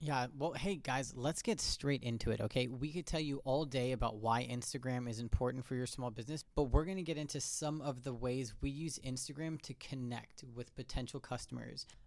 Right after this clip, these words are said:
All right, first tip we have for you guys is quality over quantity. Now, you may have heard this before, but we're gonna say it again. I think I'm gonna say it a little louder. Quality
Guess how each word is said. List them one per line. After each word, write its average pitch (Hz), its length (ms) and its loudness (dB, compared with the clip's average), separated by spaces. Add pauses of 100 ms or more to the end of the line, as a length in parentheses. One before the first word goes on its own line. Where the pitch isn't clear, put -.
All 170 80 0
right, 117 260 -2
first 196 300 0
tip 147 220 0
we 135 80 0
have 120 200 0
for - 120 -6
you 120 80 -2
guys 113 400 -2
is - 160 -6
quality 175 920 4
over 139 460 -2
quantity. 113 680 -4 (220)
Now, 120 280 2
you 127 140 -4
may 131 160 0
have 156 140 -2
heard 160 240 -8
this 156 140 -6
before, 151 340 -2
but 143 160 -4
we're 135 100 -2
gonna 143 140 2
say 139 240 0
it 123 60 -2
again. 113 400 -4 (200)
I 135 100 0
think 170 120 0
I'm 143 40 2
gonna 123 100 2
say 139 140 2
it 123 40 6
a 117 60 4
little 110 180 0
louder. 110 320 4 (540)
Quality 147 880 12